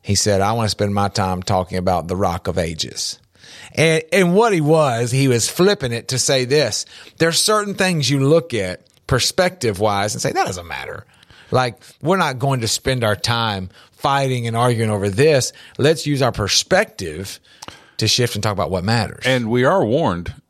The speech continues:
Speaker 2: within the scriptures about endless arguments.
Speaker 1: Sure, correct.
Speaker 2: And, and to avoid 'em.
Speaker 1: Yes.
Speaker 2: Because they do take
Speaker 1: Mm-hmm.
Speaker 2: so much energy, so much focus away from what really is important.
Speaker 1: Mm-hmm.
Speaker 2: And, uh, you know, whether it's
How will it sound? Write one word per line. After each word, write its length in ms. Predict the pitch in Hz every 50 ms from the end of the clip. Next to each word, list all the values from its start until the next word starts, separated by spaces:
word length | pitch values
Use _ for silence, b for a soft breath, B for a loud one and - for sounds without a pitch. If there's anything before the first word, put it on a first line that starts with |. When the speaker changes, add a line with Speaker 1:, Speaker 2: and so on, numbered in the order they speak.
| _ _ _ _ _ _ _ _
Speaker 2:
within 260 | 104 101 - 113 104
the 80 | 90 82
scriptures 560 | - - 143 180 - - - - - - - _
about 460 | - 85 78 76 98 98 92 87 - _ _ _ _ _
endless 340 | 101 98 95 90 85 - -
arguments. 560 | 90 82 80 76 82 69 71 - - - - -
Speaker 1:
Sure, 300 | - - 110 117 113 90
correct. 560 | - - 107 107 117 135 143 107 87 87 -
Speaker 2:
And, 100 | 107 101
and 80 | 92 90
to 140 | - 101 85
avoid 340 | 82 76 92 104 117 104 -
'em. 100 | 135 - _ _ - _ -
Speaker 1:
Yes. 220 | 90 95 113 104
Speaker 2:
Because 220 | 113 127 151 131 92
they 160 | 104 92 85
do 420 | 80 76 90 104 120 117 95 80 - _ - - _
take 180 | - - 92 101
Speaker 1:
Mm-hmm. 360 | 98 98 95 92 - - 120
Speaker 2:
so 240 | 139 160 - 151 131
much 280 | 98 87 78 76 - -
energy, 400 | 82 82 80 80 76 - 82 78
so 280 | - - - 139 139
much 240 | 131 110 95 82 -
focus 420 | - - 85 85 - - 82 - -
away 300 | 87 82 82 87 90 90
from 200 | - - 78 73
what 240 | 98 104 95 -
really 420 | 87 85 85 92 87 82 78 80 95
is 160 | 139 160 117
important. 580 | 95 82 78 - 85 82 80 78 - 87 87 - _ _
Speaker 1:
Mm-hmm. 400 | - - 90 90 85 82 98 104 117 B B B B _ _ -
Speaker 2:
And, 500 | - 92 87 87 85 85 85 85 85 85
uh, 260 | 82 82 80 80 80 - - _ _ _ _ _ _ _ _ _ _ _ _ _ _ _ _ _ _ _ _ -
you 120 | 120 110
know, 220 | 95 92 85 87
whether 480 | 107 117 113 117 117 117 117 107 101 95
it's 460 | 92 87 - - - - - - -